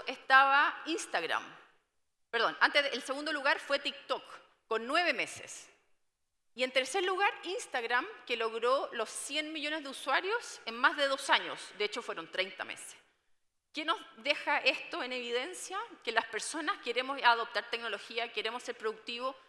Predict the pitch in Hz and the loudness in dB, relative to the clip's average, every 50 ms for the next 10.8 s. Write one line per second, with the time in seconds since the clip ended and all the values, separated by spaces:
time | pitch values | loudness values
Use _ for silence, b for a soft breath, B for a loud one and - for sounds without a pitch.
0 | _ _ _ _ - 196 214 220 233 254 - 254 226 247 240 220 190 - - 233 | _ _ _ _ -6 -4 -4 -4 -6 -8 -8 -8 -8 -8 -10 -10 -10 -10 -10 -10
1 | 214 180 156 - - - 143 - _ _ _ _ _ _ _ _ _ _ _ _ | -12 -12 -16 -16 -16 -18 -18 -18 _ _ _ _ _ _ _ _ _ _ _ _
2 | 208 208 202 202 202 226 226 247 240 240 220 226 - 233 226 208 - - - 262 | -2 0 0 2 2 2 0 0 -2 -6 -6 -2 0 0 0 0 -6 -10 -6 -2
3 | 269 294 320 339 277 - 233 214 214 208 196 240 254 294 330 359 381 403 453 480 | -2 0 2 2 0 2 0 -4 -6 -6 -6 -4 -4 -4 -4 -4 -6 -6 -6 -4
4 | - - - - 226 - 214 220 226 226 214 202 - - 262 254 - - 254 254 | -4 -4 -2 -2 0 2 2 0 0 -2 -6 -10 -4 -2 -4 -4 -2 -2 -4 -4
5 | - - - - 247 247 254 277 403 466 - - _ _ _ _ _ _ - 214 | -4 -8 -12 -10 -6 -4 -4 -4 -4 -6 -10 -14 _ _ _ _ _ _ -2 0
6 | 214 214 214 - 214 196 180 214 196 185 202 185 175 156 147 135 - - - - | 0 0 0 -2 -4 -6 -6 -6 -10 -10 -10 -10 -10 -12 -12 -12 -14 -14 -16 -18
7 | _ _ _ _ _ _ _ _ _ _ _ _ _ _ _ _ _ _ _ _ | _ _ _ _ _ _ _ _ _ _ _ _ _ _ _ _ _ _ _ _
8 | _ _ _ _ _ - - - _ _ _ _ _ _ _ _ _ _ _ _ | _ _ _ _ _ -20 -20 -20 _ _ _ _ _ _ _ _ _ _ _ _
9 | _ _ _ 302 339 - - 381 359 285 294 311 330 349 - - 415 440 494 - | _ _ _ 4 4 4 4 -2 -2 -2 -4 -4 -4 -6 -6 -4 -4 -4 -4 0
10 | - 214 202 180 175 - - - - 214 220 214 - - - 330 | 0 0 2 2 0 0 2 2 2 2 2 2 -4 -6 -6 -6